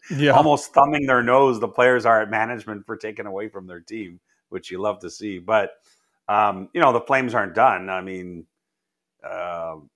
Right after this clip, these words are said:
Speaker 2: you know, they're gonna trade Chris Tanev, I think, barring a last-minute miracle extension there for Tanev. I mean, he's, he's the number one D in the rental market. There's so many teams that are interested in him. Hanifin is more interesting.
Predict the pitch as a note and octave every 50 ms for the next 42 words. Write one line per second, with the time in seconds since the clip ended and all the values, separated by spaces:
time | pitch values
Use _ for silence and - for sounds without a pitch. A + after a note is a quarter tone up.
0 | _ _ _ _ _ - - F2 E2 D2+ D2+ E2 D#2 G2 F#2+ G2 A#2+ A#2+ A2 G2
1 | - - G#2+ G#2 G2+ F2+ - - F#2+ F#2 - - F#2 F#2 F#2+ F#2 F2+ F2 F2+ F2
2 | - - F#2 F2+ F2 D#2+ _ _ _ E2 F2 F2+ F#2 F#2 F2 E2 D#2+ E2+ E2+ E2+
3 | - G2+ - - F#2+ F#2 F2+ F2+ E2 - _ _ _ _ _ _ _ _ _ _
4 | _ _ - F#2 F#2 F#2 F2+ F2+ E2 - F#2 F2 E2+ D#2 - - - F2 F2+ F2
5 | - F#2 F2+ F2 E2+ E2 E2 - E2 D2+ - F2 E2+ F2 E2+ E2+ E2 D#2+ D2+ D2+
6 | D#2+ D#2+ D#2+ E2 E2 D#2+ D#2+ D#2+ F2 F2 E2+ E2 _ _ F#2 F#2 F2 E2+ E2 F2
7 | F2 F2 E2+ E2 D#2+ D#2 D#2 E2+ F2 D#2+ D#2+ D#2 D#2+ E2+ E2+ E2 E2 D#2+ E2 D#2+
8 | - - D#2+ D#2 _ _ - F2 E2 _ - - A2 G#2 F#2+ F2 E2+ E2 - -
9 | E2+ E2+ E2 E2 - - _ _ _ _ _ _ _ _ _ _ _ _ - -
10 | F2+ F#2 F2 D#2+ D2+ - - F2+ E2+ E2 E2 E2 - - - F2+ E2+ D#2 D#2 D#2+
11 | E2 E2 D#2+ E2 - - - - _ _ _ _ _ - B2 C#3 E3+ F#3+ - -
12 | F3 C#3+ C3 B2 A2+ A#2 A#2+ B2 D#3 D#3+ - - - G#2 F#2+ G2 G2 F#2+ F#2+